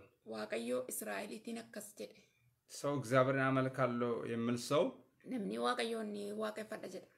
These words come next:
Speaker 2: ማድረግ ያለበት ነገር ነው።
Speaker 1: Waan na godhuun irra jirudha.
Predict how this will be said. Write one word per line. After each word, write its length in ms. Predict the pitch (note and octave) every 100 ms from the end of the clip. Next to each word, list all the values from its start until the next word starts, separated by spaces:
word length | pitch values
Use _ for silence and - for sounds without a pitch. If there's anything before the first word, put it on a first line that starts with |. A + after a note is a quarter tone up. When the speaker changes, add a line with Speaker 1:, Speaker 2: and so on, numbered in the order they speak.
| -
Speaker 2:
ማድረግ 380 | B2 A#2+ B2+ B2
ያለበት 540 | A#2+ A2+ A2+ G#2 B2
ነገር 260 | A#2 A2 G#2+
ነው። 180 | G2 F#2+ -
Speaker 1:
Waan 240 | G#3+ A3
na 100 | A#3
godhuun 280 | A#3+ A#3+ A#3
irra 280 | A3+ A3 A3+ G#3
jirudha. 360 | G3 G3+ G3+